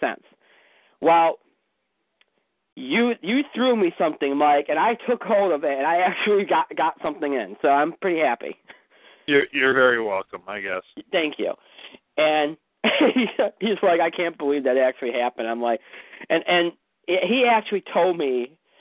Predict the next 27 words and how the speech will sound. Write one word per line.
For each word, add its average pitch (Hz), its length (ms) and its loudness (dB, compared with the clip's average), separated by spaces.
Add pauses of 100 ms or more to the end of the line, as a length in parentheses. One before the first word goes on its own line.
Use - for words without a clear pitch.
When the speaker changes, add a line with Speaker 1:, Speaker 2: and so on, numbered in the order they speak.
(140)
Speaker 1:
See, 247 100 0
now, 226 160 4
he, 262 160 -2
now 240 120 0
I 302 140 4
will 311 160 0
give 233 180 -2
him 185 160 -4
this. 120 220 -4 (840)
And 196 140 0
to 214 60 4
anybody 247 320 2
that 208 180 0
thinks 202 200 -2
I 170 80 2
hurt 175 200 0
his 160 160 -4
feelings, 143 360 0 (480)
he 285 140 2
actually 262 260 2
just 208 200 -4
took 214 160 -4
that 156 180 2
very 143 240 0
well 127 280 0
because 131 340 0
he's, 233 140 -4